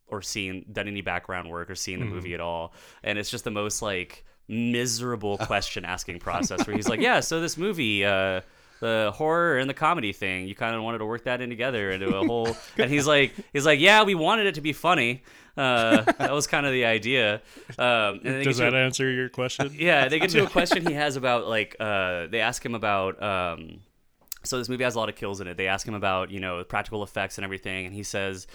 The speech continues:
Speaker 1: the interviewer's like, "Oh, so did you have to do a lot of, uh, special effects to achieve all those scenes?"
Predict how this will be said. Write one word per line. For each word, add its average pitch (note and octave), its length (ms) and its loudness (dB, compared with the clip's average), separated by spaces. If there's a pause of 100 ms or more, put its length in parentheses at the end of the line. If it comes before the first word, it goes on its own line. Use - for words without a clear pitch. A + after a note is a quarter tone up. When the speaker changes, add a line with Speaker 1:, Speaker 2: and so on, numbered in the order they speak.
(160)
Speaker 1:
the B2 100 0
interviewer's A2+ 320 -2
like, G#2+ 200 -2
"Oh, D#3 140 -2
so C#3+ 160 -4
did B2 100 -6
you B2+ 100 -8
have C#3+ 100 -8
to B2 60 -14
do C3+ 120 -6
a B2+ 40 -4
lot B2+ 180 -2
of, A#2+ 100 -6
uh, G#2 120 0
special B2 340 -6
effects A2 300 -6
to A2 100 -8
achieve G#2+ 340 -6
all G#2 140 -4
those F#2+ 180 -4
scenes?" A2+ 440 -8